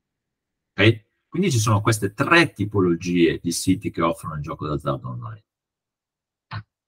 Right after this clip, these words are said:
Questo è molto importante, questo che adesso vi racconto, perché quando il paziente si rapporta a voi e dice: "Sì, ma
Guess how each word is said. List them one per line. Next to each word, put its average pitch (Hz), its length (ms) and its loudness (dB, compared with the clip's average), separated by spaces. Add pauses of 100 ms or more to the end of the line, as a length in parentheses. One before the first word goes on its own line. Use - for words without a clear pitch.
(2000)
Questo 208 300 8
è - 20 10
molto 165 300 8
importante, 135 560 4
questo 107 200 -2
che 107 60 2
adesso 127 220 2
vi 101 80 0
racconto, 139 500 2
perché 113 400 2
quando 147 400 6
il 104 80 6
paziente 131 560 0
si 104 160 0
rapporta 107 520 0
a - 20 2
voi 120 260 6
e 104 40 6
dice: 107 220 0
"Sì, 160 240 4
ma 117 300 2